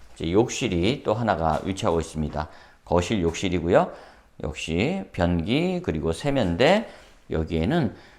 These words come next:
샤워 부스가 아니고요. 이제 욕조가 설치가 되어 있네요. 이렇게 잘 설치가 되어 있고요.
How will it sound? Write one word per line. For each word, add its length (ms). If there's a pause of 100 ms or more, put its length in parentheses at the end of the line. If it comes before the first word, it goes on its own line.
(140)
샤워 600
부스가 1000
아니고요. 480
이제 320 (180)
욕조가 680
설치가 420
되어 200
있네요. 520 (440)
이렇게 240
잘 360
설치가 420
되어 200
있고요. 320